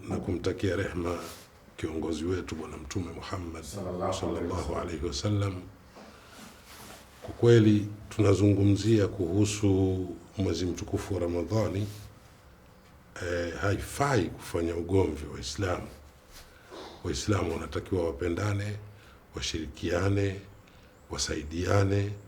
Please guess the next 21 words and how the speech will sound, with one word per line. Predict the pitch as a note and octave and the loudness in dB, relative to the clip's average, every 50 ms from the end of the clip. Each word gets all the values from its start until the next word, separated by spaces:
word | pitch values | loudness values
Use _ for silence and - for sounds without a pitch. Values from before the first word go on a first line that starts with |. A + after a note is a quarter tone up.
| - - - - - - - - | -20 -20 -20 -20 -20 -20 -14 -10
washikamane. | - - - - - - - - G1+ G1+ - - C#2 - - - - - - - - - - - - - - - - - - - - - - - - - - - - - - - - | -8 -4 -4 -4 -4 -2 -2 2 4 4 4 2 0 -4 -10 -14 -16 -16 -16 -18 -18 -18 -20 -20 -20 -20 -20 -20 -20 -20 -20 -20 -20 -20 -20 -20 -20 -20 -20 -20 -20 -20 -18 -10 -6
Lakini | F2+ E2+ - - G2 F#2+ | -6 -4 2 2 2 2
kinyume | - - G2+ F#2+ G#2 G#2 G2+ G2 | 2 0 2 4 6 8 8 6
cha | G2+ - G2+ G2 | 6 6 6 6
hivyo | A2 B2 A#2+ G2+ A2+ A#2 A#2 A#2 A#2 - - - - - - - - - - | 8 8 6 6 4 4 4 4 2 -2 -6 -12 -16 -20 -20 -20 -20 -20 -14
itakuwa | - E2+ - D#2 - - - F#2 | -12 -8 -8 -8 -4 -2 -2 -2
ni | D#2+ C#2+ | -2 -4
hasara. | - - F2 D2 - - F#2 D#2+ D#2 D2+ D2+ - - - - - - - - - - - - - - - - - - - - - - | -4 -4 -4 -4 -4 -4 -4 -4 -4 -6 -8 -10 -14 -18 -20 -20 -20 -20 -20 -20 -20 -20 -20 -20 -20 -20 -20 -20 -20 -20 -20 -18 -10
Kwa | - G2+ D#2+ | -8 -6 -2
nini? | D2+ G2 G#2+ A2+ A2+ A#2+ B2 A#2 - - - - - - - - - - - - - - - - - - - - - - - - - - - - - - - | 2 4 4 4 6 4 2 2 -2 -8 -14 -18 -20 -20 -20 -20 -20 -20 -20 -20 -20 -20 -20 -20 -20 -20 -20 -20 -20 -20 -20 -20 -20 -20 -20 -20 -20 -8 0
Kwa | - A#2+ | 2 4
sababu | A#2 - B2 A#2+ A2 G#2 | 6 10 12 10 12 10
mwezi | G#2 G#2 G2+ F#2 G2+ | 8 6 6 6 4
mtukufu | G2 - - - - G#2+ - - G#2 | 2 2 0 0 0 0 2 2 2
wa | F#2 | 2
Ramadhani | F#2 F#2+ F2+ F#2+ A2 G#2+ F#2+ | 2 0 2 4 4 4 4
ni | F#2 E2+ | 4 2
mwezi | F2 F2 F2 E2+ E2+ - E2+ E2 E2+ - - - | 2 0 0 -2 -2 -4 -4 -6 -6 -6 -2 -2
wa | D#2+ | -2
kuzidisha | C#2+ - E2 D#2 D#2 F#2 F2+ F#2+ G#2+ G#2 - - G2+ - G2 G2 - - - - - - - - - - - - - | -2 -2 -6 -4 -2 -2 0 2 2 2 2 0 -2 -2 -4 -8 -12 -16 -20 -20 -20 -20 -20 -20 -20 -18 -12 -6 2
kheri. | - A#2+ G2+ F2 C#2+ C#2 C2 | 4 4 4 4 2 0 -4